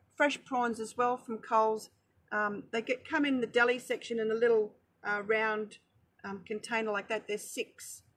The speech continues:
uh, they're six dollars, and there's quite a few prawns. They're peeled already, um, ready to go,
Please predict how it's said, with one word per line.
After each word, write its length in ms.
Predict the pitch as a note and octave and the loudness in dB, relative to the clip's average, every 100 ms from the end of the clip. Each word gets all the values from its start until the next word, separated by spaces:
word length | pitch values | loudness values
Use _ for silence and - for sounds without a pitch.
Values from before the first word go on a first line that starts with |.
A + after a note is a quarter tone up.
| _ _ - | _ _ -4
uh, 120 | G#3 | 0
they're 140 | A#3 | 0
six 360 | A3 - - - | -2 -6 -10 -6
dollars, 480 | - A#3 A3 F#3 - - | 0 2 2 0 -6 -6
and 260 | G3+ G#3 | -6 -4
there's 180 | G#3 G#3+ | -6 -6
quite 260 | - B3 G#3+ | -6 -2 -2
a 60 | |
few 200 | G3+ G#3+ | -2 -8
prawns. 560 | G#3 A3+ G#3 G#3 G#3 - _ _ - | -6 -4 -4 -4 -8 -14 _ _ -8
They're 120 | G#3 | -8
peeled 480 | - A3+ A3 A3 G#3 | -2 2 4 4 0
already, 580 | G#3 G#3 G#3 G#3+ G#3+ _ _ _ _ F#3+ | -2 -2 0 -2 -4 _ _ _ _ -10
um, 280 | F#3+ F#3 | -8 -6
ready 220 | G3 G#3 G3+ | -4 -4 -4
to 100 | G3 | -6
go, 420 | - G#3 G#3+ A3 | -2 0 2 0